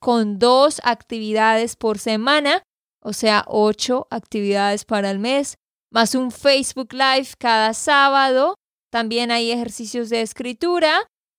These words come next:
y ahora, esta es la otra cosa, hemos agregado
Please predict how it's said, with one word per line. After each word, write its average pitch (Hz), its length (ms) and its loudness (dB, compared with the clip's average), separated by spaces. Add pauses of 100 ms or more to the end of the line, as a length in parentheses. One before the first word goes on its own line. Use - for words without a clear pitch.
(140)
y 403 320 2 (340)
ahora, 277 720 4 (380)
esta 220 420 -4
es 220 140 -6
la 247 180 0
otra 330 240 -2
cosa, 277 460 -2 (360)
hemos 277 540 -2
agregado 233 1000 2